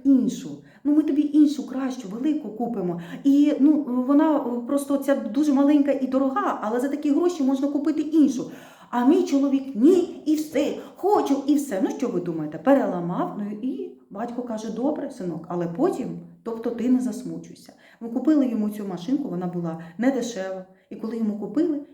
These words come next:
і татко потім проходить і показує машину, про котру мріяв мій чоловік, вона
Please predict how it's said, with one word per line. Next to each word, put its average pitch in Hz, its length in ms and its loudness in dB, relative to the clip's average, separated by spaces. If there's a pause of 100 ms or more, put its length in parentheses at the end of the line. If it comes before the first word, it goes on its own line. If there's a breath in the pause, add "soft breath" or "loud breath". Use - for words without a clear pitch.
і 208 80 -8
татко 190 480 -10
потім 170 360 -16
проходить 254 600 -4
і - 60 -12
показує 185 580 -10
машину, 185 500 -2 (240 loud breath)
про 202 100 -10
котру 233 560 -4
мріяв 214 680 -2
мій 190 180 -6
чоловік, 185 460 -10
вона 156 180 -12